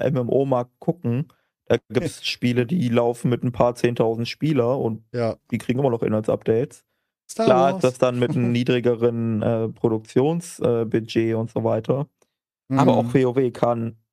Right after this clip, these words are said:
Speaker 1: Jahrzehnte noch funktionieren, ganz sicher.
Speaker 2: Ja, mit Sicherheit,
Speaker 1: Aber sie haben
Speaker 2: klar.
Speaker 1: einen anderen Scale, so.
Speaker 2: Ja, aber wie gesagt, scheinbar funktioniert es ja gerade, diese Konsequenzlosigkeit, dieses schnell, schnell, schnell. Also,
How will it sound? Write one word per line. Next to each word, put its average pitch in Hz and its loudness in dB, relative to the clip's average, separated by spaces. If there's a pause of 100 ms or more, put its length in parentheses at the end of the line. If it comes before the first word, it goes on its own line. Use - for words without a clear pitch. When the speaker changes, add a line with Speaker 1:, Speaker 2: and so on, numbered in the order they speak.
Speaker 1:
Jahrzehnte 131 0
noch - -4
funktionieren, - -2
ganz 127 0
sicher. 120 0
Speaker 2:
Ja, 135 6
mit 131 -4
Sicherheit, 165 4
Speaker 1:
Aber 120 4
sie 127 2
haben 131 4
Speaker 2:
klar. 185 6
Speaker 1:
einen 143 2
anderen 151 0
Scale, - -2
so. - -4 (1900)
Speaker 2:
Ja, 151 4
aber 143 -2
wie 135 -6
gesagt, 160 2
scheinbar 147 2
funktioniert 190 0
es - -4
ja 143 2
gerade, 127 2
diese 120 0
Konsequenzlosigkeit, 123 0
dieses 110 -4
schnell, 120 2
schnell, 120 0
schnell. 131 -2
Also, 120 -4